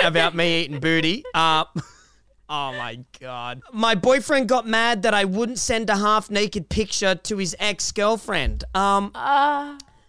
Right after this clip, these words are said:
Speaker 1: This is crazy. I've been with my boyfriend for a year, and one thing that really bothered me was how much he badmouthed his ex. They dated six years ago,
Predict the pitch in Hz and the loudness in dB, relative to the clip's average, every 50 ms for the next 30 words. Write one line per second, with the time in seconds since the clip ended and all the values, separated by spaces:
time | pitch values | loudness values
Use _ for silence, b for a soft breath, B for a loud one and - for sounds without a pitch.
0 | b b b b b _ _ _ 240 254 - - 262 247 196 - - - - 247 | b b b b b _ _ _ -2 -2 -2 -2 -2 -2 -4 -4 -6 -4 -2 0
1 | 226 233 247 254 208 180 214 190 - 196 226 240 185 262 262 254 233 233 202 226 | 2 2 2 0 0 -2 -4 -2 0 0 0 0 2 0 0 0 0 0 0 0
2 | 220 202 170 208 226 233 240 - - 240 233 220 - - 233 233 214 185 165 151 | 0 0 0 0 0 0 0 -2 -2 -4 -4 -4 -6 -8 -6 -4 -4 -4 -4 -6
3 | 151 156 180 233 247 240 214 170 135 117 107 - _ _ _ _ _ b b b | -6 -4 -2 0 2 2 2 2 0 -2 -4 -8 _ _ _ _ _ b b b
4 | b 175 175 175 202 214 233 - - 233 220 220 196 202 202 196 202 214 202 185 | b -4 0 2 2 2 0 0 0 0 0 0 0 -2 -2 0 0 0 0 0
5 | - 214 214 214 190 208 196 190 185 185 180 175 - 202 190 190 190 185 180 - | 2 2 2 2 2 0 0 0 0 0 -2 -2 0 2 2 2 2 0 0 -2
6 | 196 190 180 170 139 175 180 185 185 175 160 175 175 175 170 156 143 143 151 143 | -4 -4 -4 -4 0 0 2 2 2 0 0 0 2 2 0 0 -2 -6 -6 -2
7 | 131 175 175 156 120 - - - - 160 156 151 131 185 180 175 170 165 156 - | 0 0 0 0 -2 -4 -6 -4 -2 -2 -2 0 0 0 0 2 0 0 -2 -2
8 | - - 147 131 220 196 - - 208 208 208 208 175 185 156 156 135 135 151 165 | 0 0 0 0 -2 -2 -4 -4 -2 -2 -2 -2 -2 -2 0 0 2 2 2 0
9 | 202 | -2